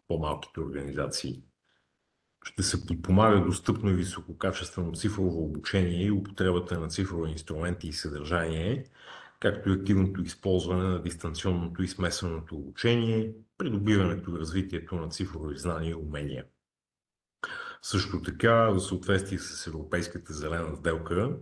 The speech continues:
ще се насърчават и проектите с екологична насоченост, употребата на транспорт с по-ниски въглеродни емисии, както и натрупването на знания и изпълнението на действия в областта на климата,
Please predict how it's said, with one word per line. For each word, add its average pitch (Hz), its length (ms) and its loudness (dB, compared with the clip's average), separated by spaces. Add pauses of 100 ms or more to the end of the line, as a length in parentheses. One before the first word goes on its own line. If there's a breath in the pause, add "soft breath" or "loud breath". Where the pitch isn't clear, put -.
ще - 180 -4
се - 160 -2
насърчават 92 760 2
и 90 100 -2
проектите 82 540 -2
с - 260 -6
екологична 78 600 -4
насоченост, 76 840 -2 (560 loud breath)
употребата 87 640 2
на 80 160 -2
транспорт 82 460 0
с - 80 -12
по-ниски 85 420 2
въглеродни 80 600 0
емисии, 127 600 2 (220 loud breath)
както - 280 -2
и 98 40 4
натрупването 85 720 -2
на 78 140 -2
знания 85 340 2
и - 20 2
изпълнението 85 720 -2
на 78 160 -6
действия 87 460 -2
в - 120 -10
областта 76 400 -4
на 82 140 -2
климата, 95 640 2